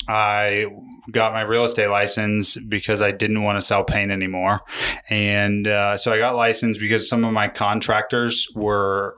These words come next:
were flipping houses and making good money. And, and I thought, "Well, I could just go do that."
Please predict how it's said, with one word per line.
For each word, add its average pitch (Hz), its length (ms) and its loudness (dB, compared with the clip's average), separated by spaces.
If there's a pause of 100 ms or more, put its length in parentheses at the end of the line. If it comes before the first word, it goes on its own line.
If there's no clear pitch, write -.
(200)
were 101 500 0 (180)
flipping 117 320 0
houses 110 460 2
and 107 140 -2
making 104 300 0
good 104 200 2
money. 110 320 0
And, 95 280 -2 (440)
and 98 140 0
I 95 200 0
thought, 98 340 0
"Well, 98 120 2
I 110 80 0
could 107 240 -4
just 104 180 0
go 95 100 2
do 92 220 -4
that." 95 300 0